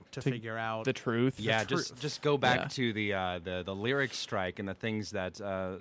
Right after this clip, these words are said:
Speaker 3: uh, those, those, uh, press statements that management sent out to, uh, the s-, normal subscribers.
Speaker 1: Yeah.
Speaker 3: Uh, how vitriolic <laughs> it all was.
Speaker 1: And
Speaker 2: Well,
Speaker 1: let's
Speaker 2: in this particular instance, too, it was pointed out, you know, they got raises.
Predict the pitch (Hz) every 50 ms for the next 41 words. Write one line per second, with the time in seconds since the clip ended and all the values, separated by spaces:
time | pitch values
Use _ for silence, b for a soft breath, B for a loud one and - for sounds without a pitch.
0 | 123 - 87 101 101 98 95 87 85 90 92 92 107 107 104 98 90 - 110 101
1 | 98 90 101 98 92 90 85 _ - - - 143 127 - - 120 113 107 101 95
2 | 92 - - 95 90 90 98 107 113 107 98 98 92 101 101 - 113 98 95 95
3 | 92 95 92 - - - - - 117 101 92 92 92 92 92 92 90 90 92 90
4 | 90 95 104 - 135 - 135 123 135 139 143 143 131 123 113 - 110 90 - -
5 | - 110 117 120 110 95 87 85 85 - B B B 120 123 120 107 104 110 117
6 | 107 101 95 104 104 98 - - 123 110 98 95 143 - - - 139 123 120 131
7 | 127 117 113 - - 123 - - - - - 247 240 - - 202 160 139 135 131
8 | 120 117 110 104 98 95 175 190 202 190 - - - 185 185 190 196 196 - -
9 | 269 - 240 214 - 185 165 156 147 143 143 - - 131 123 - - - - 156
10 | 147 143 123 113 113 - - _ _ _ - 143 139 139 123 127 139 143 - -
11 | - 160 147 131 123 147 156 139 123 113 117 113 113 113 117 117 113 120 117 117
12 | - - 117 117 117 120 113 117 117 117 113 113 113 - - - -